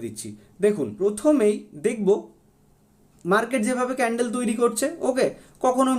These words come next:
মার্কেট, আহ, ধরুন গ্রিন ক্যান্ডেল তৈরি করছে, আবার কখনো মার্কেট, আহ, রেড, গ্রিন, এইভাবে কিন্তু মার্কেটে ক্যান্ডেল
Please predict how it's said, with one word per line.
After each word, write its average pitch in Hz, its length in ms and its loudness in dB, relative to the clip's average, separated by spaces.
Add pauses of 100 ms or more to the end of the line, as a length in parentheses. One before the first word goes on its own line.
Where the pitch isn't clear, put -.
মার্কেট, 214 420 2
আহ, 190 360 4
ধরুন 202 240 4 (120)
গ্রিন 202 300 4
ক্যান্ডেল 185 300 4 (100)
তৈরি 175 260 4
করছে, 175 280 -2 (440)
আবার 240 160 2 (120)
কখনো 220 260 0 (120)
মার্কেট, 185 440 2
আহ, - 60 -16 (380)
রেড, 208 220 6 (140)
গ্রিন, 190 260 4 (200)
এইভাবে 240 360 -2
কিন্তু 214 180 2 (100)
মার্কেটে 175 380 -2
ক্যান্ডেল 170 320 2